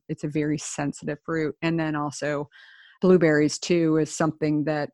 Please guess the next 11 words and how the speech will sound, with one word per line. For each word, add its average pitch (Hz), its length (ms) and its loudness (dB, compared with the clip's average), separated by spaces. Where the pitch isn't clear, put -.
you 175 100 -2
know, 151 140 -2
because 147 320 -6
it's - 160 -8
seasonal, 151 560 0
there's - 400 -4
certain - 320 -2
times 156 340 0
a 160 40 0
year 156 420 2
that 147 280 -2